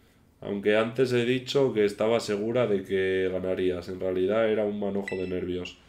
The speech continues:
Tal y como preveía, ha sido un combate de una calidad excelente, Ragnar. Hala, ya has superado todos los gimnasios, si es que eres genial.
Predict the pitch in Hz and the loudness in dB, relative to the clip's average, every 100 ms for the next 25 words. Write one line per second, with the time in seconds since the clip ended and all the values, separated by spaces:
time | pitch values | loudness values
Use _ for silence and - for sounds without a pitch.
0 | - - - _ _ 110 113 113 107 104 | -20 -20 -20 _ _ -2 0 2 2 4
1 | 101 98 98 107 123 135 135 131 104 - | 4 4 6 6 6 4 4 4 2 0
2 | 110 107 101 95 104 117 117 107 98 101 | -2 -2 -4 -2 0 2 4 4 4 2
3 | 104 95 95 92 98 98 90 90 - 90 | -2 0 2 2 2 -2 -4 -4 -6 -6
4 | 90 92 92 90 - _ _ _ _ _ | -6 -6 -6 -10 -12 _ _ _ _ _
5 | _ _ - _ _ - - 110 98 104 | _ _ -20 _ _ -12 2 4 6 6
6 | 113 123 113 117 123 110 110 104 104 95 | 4 2 4 6 4 4 0 0 -2 -2
7 | 92 95 92 - 104 - 107 98 95 92 | -2 -4 -6 -6 -4 -2 -2 -2 -6 -6
8 | 90 | -6